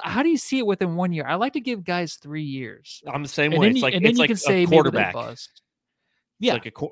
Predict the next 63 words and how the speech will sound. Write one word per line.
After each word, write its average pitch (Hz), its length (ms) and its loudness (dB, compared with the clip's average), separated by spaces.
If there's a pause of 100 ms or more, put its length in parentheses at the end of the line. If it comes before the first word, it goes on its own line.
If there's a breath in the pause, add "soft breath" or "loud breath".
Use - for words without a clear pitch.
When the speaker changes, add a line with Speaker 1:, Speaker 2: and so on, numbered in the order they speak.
Speaker 2:
you 127 140 -8
Speaker 1:
There - 0 -
Speaker 2:
know, 127 100 0
Speaker 1:
you 120 80 4
Speaker 2:
a 110 40 -2
Speaker 1:
go. - 100 -4
Speaker 2:
quarterback, 143 340 4
Speaker 1:
Yep, 143 60 -4
Speaker 2:
you 143 60 -6
give 135 120 0
him 156 60 -4
Speaker 1:
three 165 120 -2
Speaker 2:
three 160 160 -2
Speaker 1:
years. 135 200 0
Speaker 2:
years, 98 240 -10
you 113 100 -8
know, 117 140 -4
'cause 117 200 -8
you 120 60 -6
know 120 100 -4
what? 120 100 -6
Maybe 135 180 -2
that 135 160 -2
first 147 240 -6
year 120 100 -6
he 120 60 -6
didn't 120 160 -8
have 117 100 -6
a 110 40 -20
good 113 120 -4
O-line, 104 460 -4
and, 92 100 -14 (320 soft breath)
or 107 120 -4
Speaker 1:
Mm-hmm. 113 40 -6
Speaker 2:
maybe, 120 240 -2
you 113 260 -8
know, 104 300 -6 (320)
uh, 101 220 -4 (100)
the 110 100 -8
defense 120 680 -4
was 107 180 -10
really 120 240 -6
shitty, 123 360 -4
so 110 140 -8
he 117 80 -4
was 104 120 -4
always 113 180 2
playing 117 220 -6
from 107 160 -12
behind, 113 300 -4
so 110 100 -12
he 104 60 -8
never 107 140 -6
got 107 120 -4
a 98 40 -16
chance 107 240 -10
to, 92 180 -14 (160)
to, 92 360 -6 (380)
uh, 90 240 -8
hand 110 260 -2
the 101 60 -6
ball 110 300 4
off. 90 300 -6